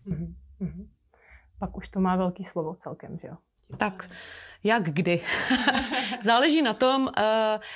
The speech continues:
Speaker 2: jak chce, eh, vláda naslouchat.
Speaker 1: Mhm.
Speaker 2: No a vlády se střídají,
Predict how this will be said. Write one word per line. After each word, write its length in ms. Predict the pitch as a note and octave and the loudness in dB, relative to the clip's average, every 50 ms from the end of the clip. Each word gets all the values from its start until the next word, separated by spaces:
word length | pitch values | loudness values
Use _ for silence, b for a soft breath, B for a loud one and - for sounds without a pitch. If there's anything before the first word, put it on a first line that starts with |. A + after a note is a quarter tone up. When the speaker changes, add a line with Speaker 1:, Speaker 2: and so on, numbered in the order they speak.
| B B - | B B 0
Speaker 2:
jak 320 | G#3 G#3 A3 A#3 A#3 - | 2 2 2 2 0 -4
chce, 640 | - - - - - A#3 A3 A3 A3 A3 A3 A3 - | -12 -14 -10 -4 -2 0 2 2 2 2 2 0 0
eh, 180 | - G3 F#3+ F#3 | 0 0 0 2
vláda 320 | F3+ G#3 G#3 G#3+ G3+ F#3+ | 2 2 4 4 4 2
naslouchat. 680 | E3 D#3 - - G#3 G#3+ G#3+ - D4+ D4+ D#4 D#4+ D#4+ - - | 0 0 0 0 0 -2 0 0 0 0 0 -2 -4 -10 -16
Speaker 1:
Mhm. 200 | F3 E3 F3 - - - | -16 -14 -16 -18 -8 -4
Speaker 2:
No 180 | B3 B3 - - | -2 0 0 0
a 20 | |
vlády 260 | F#3 F#3 F#3+ F3 D#3+ D3+ | 0 0 0 0 -2 -4
se 120 | - F3+ | -6 -8
střídají, 640 | - - - F3+ E3+ F#3+ G3 G#3+ B3 C4+ C#4+ E4+ | -10 -8 -6 -4 -2 -2 0 0 -2 -2 -4 -6